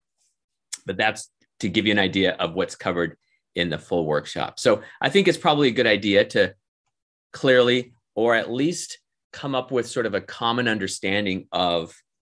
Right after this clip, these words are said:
managing up. So I wanna ask you this question, similar to what I asked you earlier about what does it mean to you, but what about a definition? Can, can you share with me, go ahead and open the chat window, what is managing up? How would you define it?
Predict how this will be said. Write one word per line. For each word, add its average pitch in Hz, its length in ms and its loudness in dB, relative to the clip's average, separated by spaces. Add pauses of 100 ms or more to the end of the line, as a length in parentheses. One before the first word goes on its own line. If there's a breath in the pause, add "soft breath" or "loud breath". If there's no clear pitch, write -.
(140)
managing 92 580 -2
up. 78 120 -4
So 107 120 -4
I 101 40 2
wanna 113 140 0
ask 110 360 -2
you 110 120 0
this 110 220 -4
question, 117 500 -4
similar 151 400 2
to 110 200 -4
what 104 120 2
I 95 40 4
asked 98 280 -2
you 95 80 -8
earlier 98 480 0 (220)
about 92 320 -2
what 104 160 4
does 95 100 -4
it 90 140 -4
mean 95 260 -4
to 104 180 -6
you, 82 240 -4 (220 loud breath)
but 120 120 2
what 147 180 4
about 196 340 2
a 123 60 0
definition? 104 720 -2 (180)
Can, 123 240 0
can 147 140 4
you 185 100 4
share 160 260 2
with 143 220 0
me, 135 160 2
go 135 140 0
ahead 135 120 0
and 123 60 -2
open 123 200 -2
the 113 60 -4
chat 120 260 -4
window, 104 380 -2 (360)
what 110 360 2
is 156 220 4
managing 139 420 0
up? 165 160 -6 (1000)
How - 160 -4
would 185 200 0
you 160 80 2
define 110 440 -2
it? - 200 -16